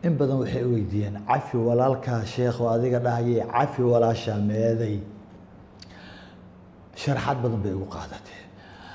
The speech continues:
Dadku waxaanay aad u fahamsanayn walaalka aan ka hadlaya inaanu ahayn walaalkii lidka ku ahaa ama ka soo horjeeday walaasha inaanu ahayn,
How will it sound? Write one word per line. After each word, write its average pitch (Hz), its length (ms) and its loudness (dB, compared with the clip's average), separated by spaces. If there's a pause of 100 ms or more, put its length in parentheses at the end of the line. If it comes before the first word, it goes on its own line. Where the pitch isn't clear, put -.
(220)
Dadku 151 360 -2
waxaanay 135 420 2
aad 147 280 2
u 143 80 -2
fahamsanayn 117 840 -2 (960)
walaalka 147 480 4
aan 127 180 -2
ka 147 100 -2
hadlaya 123 500 2
inaanu 139 500 2
ahayn 127 420 0
walaalkii 147 1000 2 (160)
lidka 139 380 2
ku 123 260 0
ahaa 117 460 0
ama 120 160 0
ka 175 160 2
soo 143 200 4
horjeeday 117 500 2
walaasha 113 520 0
inaanu 104 320 -4
ahayn, 92 260 -8